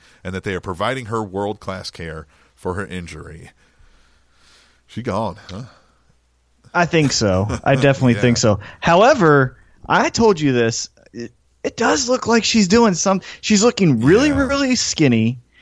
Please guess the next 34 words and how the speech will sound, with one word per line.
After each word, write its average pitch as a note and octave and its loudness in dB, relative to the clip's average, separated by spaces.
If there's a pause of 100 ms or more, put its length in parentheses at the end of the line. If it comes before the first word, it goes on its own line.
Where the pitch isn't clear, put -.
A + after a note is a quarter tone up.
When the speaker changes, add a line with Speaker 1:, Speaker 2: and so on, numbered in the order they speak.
(120)
Speaker 1:
She - -12
Speaker 2:
Her E3 2
Speaker 1:
is. D3 0
Speaker 2:
face A3 2
is C#3+ 0
really, G3+ 2
really F#3 2
thinning F3+ 2
out, C#3+ 4
and C3 0
it's C3+ 0
almost D#3+ 2 (180)
bone-like. B2 0 (260)
Speaker 1:
It E2 -10
is. D#2 -12
Speaker 2:
And G#3+ 2 (200)
there's F#3+ 2
a, F#3+ 2
there's F#3 2
a E3 6
look. D3+ 0
Now, D#3 0 (600)
I, - -6 (100)
I G#3+ 4
live F#3 4
in A#2+ 0
Jackson B2+ -2
County, A2 -4 (320)
Missouri, A2+ -2 (240)
right? C#3 2
Speaker 1:
Yeah, F#2+ -4
Speaker 2:
I, - -12
the, D#3+ -2
Speaker 1:
yeah. D#2+ -8